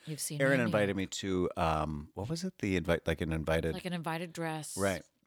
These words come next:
Speaker 2: When it
Speaker 1: Mm.
Speaker 2: was at the West Side Theater
Speaker 1: Yes.
Speaker 2: here in downtown Swingin' Manhattan on the west side on Forty-third Street.
Speaker 1: Yes.
Speaker 2: Which is now housing, uh, Little Shop of Horrors.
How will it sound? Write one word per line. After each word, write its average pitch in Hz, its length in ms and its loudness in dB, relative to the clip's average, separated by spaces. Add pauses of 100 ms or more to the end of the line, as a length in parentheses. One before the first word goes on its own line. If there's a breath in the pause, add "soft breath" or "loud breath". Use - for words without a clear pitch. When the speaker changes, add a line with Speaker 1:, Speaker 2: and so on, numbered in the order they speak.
(100)
Speaker 2:
When 92 340 2
it 95 100 -4
Speaker 1:
Mm. - 80 -8
Speaker 2:
was 85 520 2 (100)
at - 120 -4
the 87 80 4
West 87 180 8
Side 107 220 8
Theater 82 380 2
Speaker 1:
Yes. 147 180 -4
Speaker 2:
here 85 100 -2
in 82 140 -8 (360 soft breath)
downtown 82 440 -6
Swingin' 80 400 -2
Manhattan 95 440 -2
on 85 120 -4
the 73 80 -6
west 71 260 -2
side 80 240 2
on 82 120 -2
Forty-third 80 920 -4
Street. 101 440 -4
Speaker 1:
Yes. 156 500 -6
Speaker 2:
Which - 140 -10
is 71 100 -6
now 73 220 -2
housing, 76 720 -6
uh, 69 180 -6
Little 69 160 -6
Shop - 220 -8
of - 80 -16
Horrors. - 440 -6